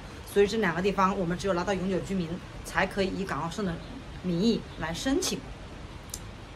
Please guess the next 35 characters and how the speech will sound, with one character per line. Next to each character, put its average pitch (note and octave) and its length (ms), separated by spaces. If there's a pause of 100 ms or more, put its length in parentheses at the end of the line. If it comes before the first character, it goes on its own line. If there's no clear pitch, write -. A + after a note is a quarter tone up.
这 A#3 120
是 F#3+ 400
有 E3+ 140
资 A3+ 200
格。 F3 180 (360)
那 A3+ 80
么 G3+ 80
同 F#3 180
时 F#3+ 80
还 F#3 120
要 G#3 80
满 F3+ 160 (120)
足 D#3+ 180 (420)
在 F#3 300
这 G3+ 160
个， E3 460 (120)
呃， D#3 260
香 A#3 240
港 D#3 160 (960)
大 B3+ 180
人 F3 140
陪 F3+ 180
小 F3 180
孩 D3 280
完 E3+ 200
成 A#3 180
高 G3 160
中 G#3 160
毕 A#3 160
业， A3+ 220 (680)
并 B3+ 160
且 - 280 (160)
停 G3 140
留 G3+ 160
期 G#3 280